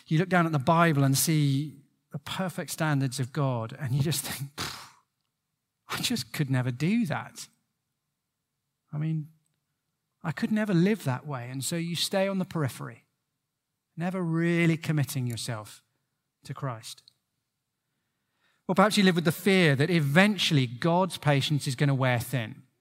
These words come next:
He's been forgiving me for day after day after day after day, and eventually he's just, "You know what, enough. And I'll be rejected." Or do you have that experience that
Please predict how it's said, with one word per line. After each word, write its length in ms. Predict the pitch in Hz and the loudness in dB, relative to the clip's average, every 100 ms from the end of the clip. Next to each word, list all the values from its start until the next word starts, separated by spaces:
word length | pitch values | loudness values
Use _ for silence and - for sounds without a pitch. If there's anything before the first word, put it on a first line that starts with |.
| _ - | _ -6
He's 180 | 160 156 | 0 2
been 140 | 151 139 | 2 0
forgiving 400 | 151 175 202 180 | 2 2 2 2
me 100 | 135 | 2
for 180 | - | 0
day 440 | 120 147 151 160 156 | 0 4 4 2 0
after 240 | 139 147 | -2 -2
day 300 | 143 139 143 | 0 2 2
after 220 | 139 - | 0 -2
day 240 | 135 135 139 | 0 0 0
after 260 | 131 - 127 | -2 -4 -2
day, 280 | 131 120 | 0 0
and 80 | 120 | -2
eventually 600 | 127 127 170 156 - 127 | -2 -2 -2 -2 -6 -6
he's 160 | 117 113 | -4 -4
just, 220 | 120 - | -6 -6
"You 260 | - 196 156 | -10 -4 -2
know 120 | 113 | -2
what, 180 | 107 135 | -6 -8
enough. 500 | 113 101 - - _ _ _ _ _ _ _ _ _ _ _ _ _ _ _ _ _ _ _ _ 147 | -8 -10 -14 -18 _ _ _ _ _ _ _ _ _ _ _ _ _ _ _ _ _ _ _ _ -6
And 100 | 131 | -6
I'll 80 | |
be 120 | 127 123 | -4 -8
rejected." 520 | 113 123 - 139 - _ _ _ _ _ _ _ _ _ _ _ _ _ _ _ _ _ _ - _ _ - | -8 -10 -12 -20 -20 _ _ _ _ _ _ _ _ _ _ _ _ _ _ _ _ _ _ -20 _ _ -8
Or 100 | 151 | -4
do 100 | 170 | 2
you 60 | 165 | 2
have 140 | 180 | 4
that 120 | 170 | 0
experience 600 | 135 - 190 190 147 139 | -2 -2 2 4 2 0
that 160 | 170 | -6